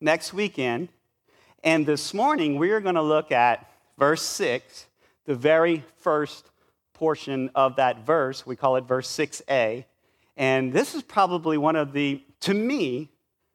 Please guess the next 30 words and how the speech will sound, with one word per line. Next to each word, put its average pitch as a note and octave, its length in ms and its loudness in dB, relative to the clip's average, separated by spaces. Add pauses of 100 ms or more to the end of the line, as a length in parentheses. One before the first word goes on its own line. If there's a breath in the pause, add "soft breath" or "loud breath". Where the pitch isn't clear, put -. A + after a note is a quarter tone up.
(160)
simple A3+ 520 -2
but E3 300 0
yet D3 260 2
most C#3+ 360 0
important D3+ 680 -2
verses B2+ 640 -2 (400)
in C3 160 -2
Psalm C3 260 -2
twenty-three. A2+ 560 -6 (840)
So B2 160 -2
here C#3+ 160 0
we C#3 80 2
go. A#2 180 2
We're A2 60 -2
gonna C3 160 -2
read C3 200 -2
it C3 80 -14
this - 200 -10
morning. G#2+ 340 -6 (1080)
It - 60 -10
says, E3 160 2
"Surely," B3+ 880 4 (500)
now D#3+ 160 4
I E3+ 120 4
want C#4+ 240 0
you C#4+ 60 0
to G3+ 80 4
hang F3+ 340 0
on D#3+ 240 2
to C3 180 -2